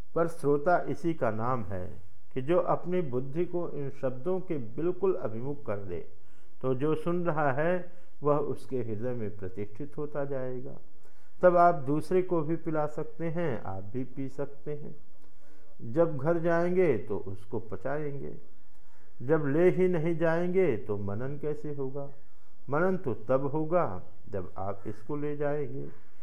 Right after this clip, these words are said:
इसी को कहते हैं तेनास्य श्रवणात् तथार्थम मननात्, तथार्थ मननात्। जब ले जाएंगे तो अर्थ का मनन होगा। जब उसके अर्थ का मनन करते करते ध्यान लग जाएगा,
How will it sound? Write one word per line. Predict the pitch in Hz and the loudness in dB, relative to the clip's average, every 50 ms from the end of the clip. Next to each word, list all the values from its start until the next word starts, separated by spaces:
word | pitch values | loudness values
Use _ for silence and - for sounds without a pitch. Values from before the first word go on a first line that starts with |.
| - - - - - | -2 -2 -2 -2 -2
इसी | 151 147 - - 208 202 | -2 -2 0 0 0 0
को | 208 160 139 | 0 0 0
कहते | - - 131 107 110 107 110 147 143 | 0 0 0 0 0 0 0 0 0
हैं | 131 147 156 170 175 175 - - - - - - - - | 0 0 0 0 0 0 -2 -2 -2 -2 -2 -2 -2 2
तेनास्य | 139 135 135 127 127 131 147 160 165 160 - - - 180 180 185 185 | 4 4 4 4 4 2 2 2 0 0 -2 -2 0 0 2 2 2
श्रवणात् | 175 180 - 110 110 107 107 110 117 123 135 147 156 156 - - - | 2 0 0 0 0 2 0 0 0 0 0 0 0 0 -2 -2 -2
तथार्थम | 107 95 - 113 110 113 123 139 151 156 160 156 - - - 180 185 185 185 190 196 196 185 - - - - - - - - - | -2 -2 0 0 0 2 2 2 2 0 0 -2 -2 -2 -2 0 0 0 0 0 0 -2 -2 -2 -2 -2 -2 -2 -2 -2 -2 -2
मननात्, | 101 101 101 101 101 101 98 95 110 127 131 110 95 87 - - | 0 0 0 0 0 0 0 0 0 0 0 0 0 0 0 -2
तथार्थ | 98 - - 127 143 156 165 160 - - | -2 -2 0 0 0 0 0 0 -2 -2
मननात्। | 120 113 107 98 98 90 90 95 110 117 110 101 90 - - - - - - - - - - - - - - - - - - - - - - - - 101 | -2 0 0 0 0 -2 -2 -2 -2 -2 -2 -2 -2 -2 -2 -2 -2 -2 -2 -2 -2 -2 -2 -2 -2 -2 -2 -2 -2 -2 -2 -2 -2 -2 -2 -2 -2 -2
जब | 98 101 139 160 165 175 185 | 0 2 2 2 2 2 4
ले | 196 202 202 | 6 6 6
जाएंगे | 185 190 185 185 185 180 180 180 196 196 202 208 | 6 6 4 4 4 2 2 4 4 6 6 4
तो | 202 202 202 | 4 2 0
अर्थ | - - - 131 147 - - - 160 | 0 0 0 0 0 0 -2 -2 -2
का | - 170 160 143 | -2 -2 0 0
मनन | 113 107 104 113 131 127 | 0 -2 -2 -2 -2 -2
होगा। | 110 101 101 95 90 82 - 87 - - - - - - - - - - - - - - - - - | -2 -2 0 -2 -2 -2 -2 -4 -4 -4 -4 -4 -4 -4 -4 -4 -4 -4 -4 -4 -4 -2 -2 -2 0
जब | 143 160 160 | 0 0 0
उसके | 156 - - - 156 143 | 0 -2 -2 -2 -2 0
अर्थ | 135 127 131 139 135 - 151 | 0 0 0 0 0 -2 -2
का | 139 160 151 | 0 0 0
मनन | 143 135 135 143 156 165 165 160 | 0 0 0 0 0 0 0 0
करते | - 160 143 135 - - 151 151 | 0 0 0 0 0 -2 -2 -2
करते | 143 - 151 139 135 - - 143 139 135 | -2 -2 -2 -2 -2 -2 -2 -2 -2 -2
ध्यान | 117 107 113 131 151 160 165 151 | -2 -2 -2 -2 0 0 0 0
लग | 143 131 120 110 | 0 0 0 0
जाएगा, | 110 107 104 104 101 98 95 98 104 127 143 - | 0 0 0 0 0 0 0 -2 -2 -2 -2 -2